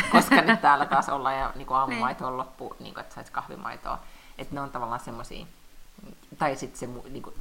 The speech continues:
Speaker 1: Sivon poika niinku alkaa juttelemaan, että no mitä sulla nyt niinku menee.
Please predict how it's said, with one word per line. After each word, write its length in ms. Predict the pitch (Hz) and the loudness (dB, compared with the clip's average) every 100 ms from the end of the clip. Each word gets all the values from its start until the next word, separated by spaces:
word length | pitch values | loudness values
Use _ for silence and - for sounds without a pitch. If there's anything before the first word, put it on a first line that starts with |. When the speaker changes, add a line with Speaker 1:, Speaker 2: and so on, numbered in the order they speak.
| - | -10
Speaker 1:
Sivon 340 | - 131 110 | -8 -8 -8
poika 340 | - 117 - 120 | -8 -10 -8 -8
niinku 220 | 113 117 | -6 -4
alkaa 240 | 117 - | -4 -4
juttelemaan, 540 | 107 110 - 104 - - | -8 -10 -12 -12 -12 -12
että 120 | - | -12
no 40 | |
mitä 160 | 127 - | -14 -14
sulla 220 | - 120 | -10 -8
nyt 100 | 110 - | -8 -10
niinku 220 | - 123 | -10 -10
menee. 340 | 123 123 135 | -10 -10 -10